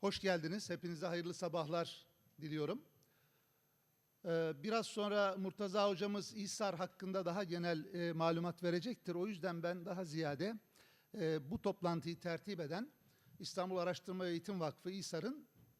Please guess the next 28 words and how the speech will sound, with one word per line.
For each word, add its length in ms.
taç, 380
yani 320
Tıp 320
ve 80
Ahlak 360
Çalışma 440
Grubu 540
hakkında 480
çok 240
kısa 280
bilgi 240
vermek 340
istiyorum, 500
e, 300
bilmeyenlere. 720
Bu 180
salonda 420
bulunanların 520
bir 40
kısmı 420
muhtemelen, 640
e, 80
yapmakta 540
olduğumuz 600
çalıştay, 640
konferans, 640
toplantı, 600
kongrelere 720